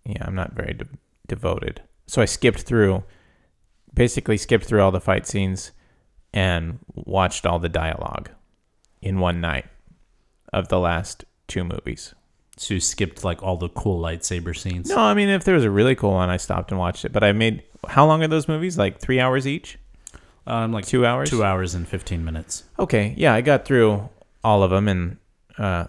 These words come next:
Speaker 1: the last two movies in probably an hour and a half. So,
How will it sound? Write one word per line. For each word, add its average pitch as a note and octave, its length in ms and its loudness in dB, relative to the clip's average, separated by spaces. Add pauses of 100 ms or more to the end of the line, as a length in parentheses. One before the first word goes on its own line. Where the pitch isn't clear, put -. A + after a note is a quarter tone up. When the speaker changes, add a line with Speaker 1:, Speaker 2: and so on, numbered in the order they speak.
Speaker 1:
the G#2+ 160 -2
last F2+ 320 0
two G#2+ 140 -2
movies F2+ 440 -2
in F2+ 220 -6
probably F2 340 -2
an E2 80 -4
hour E2 160 -2
and D#2+ 80 -4
a D2+ 40 -4
half. - 340 -8 (1000)
So, - 320 -10